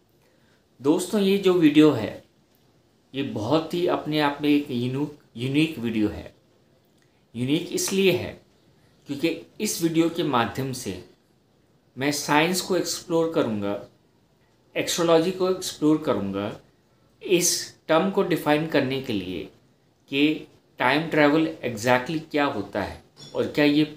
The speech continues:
possible है कि हम time को travel कर सकते हैं, हम भविष्य को देख सकते हैं, भविष्य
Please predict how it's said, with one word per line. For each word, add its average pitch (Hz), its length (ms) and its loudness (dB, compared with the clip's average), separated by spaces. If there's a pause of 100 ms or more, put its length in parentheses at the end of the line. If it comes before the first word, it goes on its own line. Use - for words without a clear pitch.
possible 160 520 0
है 92 200 -8 (420)
कि 135 40 -8
हम 131 280 -4
time 123 280 4
को 143 180 0 (140)
travel 127 340 0
कर 135 140 0
सकते - 480 -10
हैं, 104 200 -12 (1500)
हम 131 220 -4
भविष्य 143 460 4
को 139 200 -2
देख 113 300 0
सकते - 380 -8
हैं, 135 160 -8
भविष्य 123 420 -6